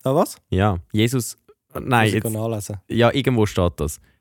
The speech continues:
Speaker 2: Zieh deinem Brüder nicht einen Speis aus dem Auge, wenn du selber einen Baumstamm
Speaker 1: Wow.
Speaker 2: drin hast.
Speaker 1: Heftig.
Speaker 2: Mhm.
Speaker 1: Mm.
Speaker 2: Ja, ja.
Speaker 1: Gut.
Speaker 2: Apropos Baumstamm. <laughs>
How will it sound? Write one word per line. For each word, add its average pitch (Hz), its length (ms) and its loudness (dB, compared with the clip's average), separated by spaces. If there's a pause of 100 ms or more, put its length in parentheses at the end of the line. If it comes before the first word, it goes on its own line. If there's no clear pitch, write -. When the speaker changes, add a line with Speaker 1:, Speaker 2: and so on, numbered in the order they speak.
Speaker 2:
Zieh 151 200 2
deinem 151 220 0
Brüder 127 340 2
nicht 117 220 2
einen 117 100 0
Speis 120 340 -2
aus 110 120 0
dem 110 120 -2
Auge, 101 280 0
wenn 101 100 0
du 101 60 -2
selber 95 260 0
einen 90 100 -4
Baumstamm 85 640 -2
Speaker 1:
Wow. 143 460 4
Speaker 2:
drin 92 260 4
hast. 78 320 -2
Speaker 1:
Heftig. - 720 -2
Speaker 2:
Mhm. 104 800 2
Speaker 1:
Mm. 135 800 2 (580)
Speaker 2:
Ja, 113 300 6
ja. 113 520 6
Speaker 1:
Gut. 120 560 -2
Speaker 2:
Apropos 120 400 2
Baumstamm. 101 760 2
<laughs> - 680 -2